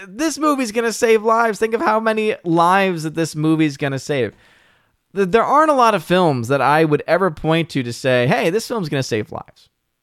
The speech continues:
That, that, that's just not something that, that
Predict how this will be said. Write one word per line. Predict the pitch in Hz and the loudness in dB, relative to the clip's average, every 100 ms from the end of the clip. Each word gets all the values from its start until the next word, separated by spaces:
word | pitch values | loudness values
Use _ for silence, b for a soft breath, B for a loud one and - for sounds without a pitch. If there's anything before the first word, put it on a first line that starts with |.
| _ _ _ _ _ _ | _ _ _ _ _ _
That, | 185 208 | -8 -6
that, | 202 | -4
that's | 233 233 | -2 -4
just | 220 | -4
not | 226 233 208 | -2 -2 -2
something | - 196 196 135 90 - - _ _ | -2 -4 -4 -6 -6 -10 -20 _ _
that, | 151 135 135 - | -4 0 0 -4
that | 135 139 135 | -6 -4 -4